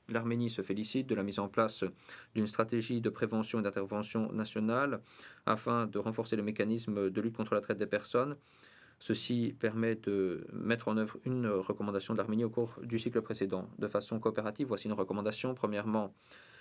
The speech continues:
dans le droit fil de nos recommandations au cours du troisième cycle, nous invitons le pays à envisager de ratifier la Convention sur la prévention et la répression du crime de génocide et la Convention internationale pour la protection de toutes les personnes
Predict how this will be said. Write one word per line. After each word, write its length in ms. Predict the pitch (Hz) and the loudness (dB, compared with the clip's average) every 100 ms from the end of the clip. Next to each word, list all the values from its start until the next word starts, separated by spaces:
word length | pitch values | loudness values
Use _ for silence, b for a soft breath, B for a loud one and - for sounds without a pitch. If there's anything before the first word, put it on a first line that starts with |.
| B B B B B B B _ _ _ - | B B B B B B B _ _ _ -12
dans 160 | 262 113 | 0 2
le 40 | |
droit 160 | 113 117 | 4 0
fil 140 | 117 | 0
de 40 | 120 | 0
nos 60 | |
recommandations 460 | 107 101 107 107 117 | 0 0 0 0 0
au 20 | |
cours 120 | 110 | 0
du 80 | 104 | 0
troisième 320 | 98 107 104 | 0 -2 -2
cycle, 600 | 110 127 139 113 104 98 - | -2 -2 -2 0 0 0 -2
nous 300 | 110 104 107 | -2 0 0
invitons 420 | 110 110 110 117 | 0 -2 0 0
le 80 | 110 | 0
pays 380 | 101 110 117 123 | 0 0 0 -2
à 80 | 107 | -2
envisager 340 | 101 110 104 | -2 0 0
de 60 | 104 | 0
ratifier 320 | 110 110 113 | -2 -2 0
la 60 | 107 | 0
Convention 340 | 101 104 110 | 0 -2 -2
sur 120 | 110 | 0
la 40 | 104 | 0
prévention 440 | - 101 110 117 | 0 -2 -2 0
et 20 | |
la 60 | 107 | -2
répression 300 | 107 104 107 | -2 -2 -2
du 100 | 104 | -4
crime 180 | - 107 | -2 0
de 80 | |
génocide 560 | 104 101 101 - 131 131 | 0 0 -2 -2 -2 -2
et 120 | 127 | 0
la 80 | 110 | 0
Convention 360 | 104 98 104 107 | 0 -4 -4 -4
internationale 420 | 95 95 95 107 | -2 -2 -2 -2
pour 120 | 107 | 0
la 60 | 98 | -2
protection 420 | - 98 95 110 | 0 -4 -2 -2
de 80 | 101 | -4
toutes 180 | - 123 | -4 -2
les 80 | |
personnes 540 | 104 101 - 113 113 | 0 0 0 2 2